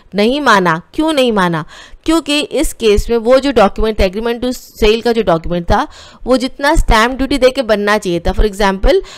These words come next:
अगर मैं यहाँ की बात करूँ, दिल्ली की बात करूँ, तो यहाँ पे अगर हम agreement to sale बनाते हैं, एक सिंपल सा एग्रीमेंट भी बनाते हैं,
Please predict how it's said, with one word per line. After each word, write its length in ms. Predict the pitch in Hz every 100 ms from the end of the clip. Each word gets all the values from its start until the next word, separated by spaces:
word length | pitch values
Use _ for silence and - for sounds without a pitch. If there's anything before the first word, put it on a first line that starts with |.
| - -
अगर 280 | 214 226
मैं 120 | 247 262
यहाँ 240 | 220 202
की 140 | 196
बात 260 | 220 185 175
करूँ, 200 | 190 240
दिल्ली 260 | 208 196 202
की 120 | 208
बात 240 | 175 165
करूँ, 120 | 202
तो 60 | 240
यहाँ 160 | 240 220
पे 60 |
अगर 160 | 240 240
हम 60 |
agreement 420 | 226 185 208 226 254
to 100 | 247
sale 220 | 196 196
बनाते 460 | 190 165 151 -
हैं, 160 | 175 147 - _ - -
एक 140 | 220
सिंपल 320 | - 208 196 226
सा 120 | 226
एग्रीमेंट 340 | 196 202 214
भी 80 | 220
बनाते 360 | 196 165 165 208
हैं, 140 | 359